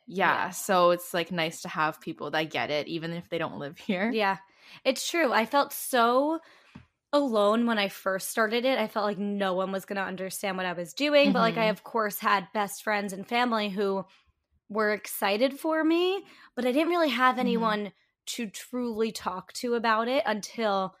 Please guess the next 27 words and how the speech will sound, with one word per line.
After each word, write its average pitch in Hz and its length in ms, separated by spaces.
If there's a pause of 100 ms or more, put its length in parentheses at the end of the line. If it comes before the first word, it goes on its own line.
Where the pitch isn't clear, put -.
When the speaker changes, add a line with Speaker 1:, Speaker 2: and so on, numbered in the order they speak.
(420)
Speaker 1:
Yeah. 180 180
Speaker 2:
I 226 80
got 208 240
involved 202 440
in 208 100
other 196 240
YouTubers' 196 580
communities, 196 540
and 185 100
it's, 185 240
uh, 190 220
that's 196 400
what, 185 320 (240)
that's 196 300
what's 226 180
so 214 100
rewarding 190 460
about 185 200
creating 175 400
one 180 160
yourself. 185 520
And 190 140 (520)
I'm 247 140
curious, 233 480
like, 196 200 (200)
how 330 380
has 220 560